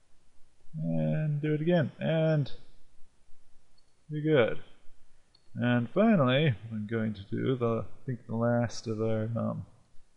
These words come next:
color correction here is on this back wall. I'm not gonna use curves. All I'm gonna do is do the hue and saturation,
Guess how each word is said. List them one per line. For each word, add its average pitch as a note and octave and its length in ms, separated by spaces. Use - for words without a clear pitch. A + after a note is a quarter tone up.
color A#2 340
correction G#2+ 720
here A2 320
is B2+ 200
on B2+ 120
this B2+ 160
back C3 380
wall. A2+ 340
I'm A2 60
not D#3+ 160
gonna D#3+ 140
use C#3+ 260
curves. B2+ 480
All D3+ 180
I'm D#3+ 140
gonna C#3 220
do C3 440
is A#2 400
do C#3+ 60
the B2+ 100
hue C3+ 420
and A#2+ 140
saturation, A#2+ 920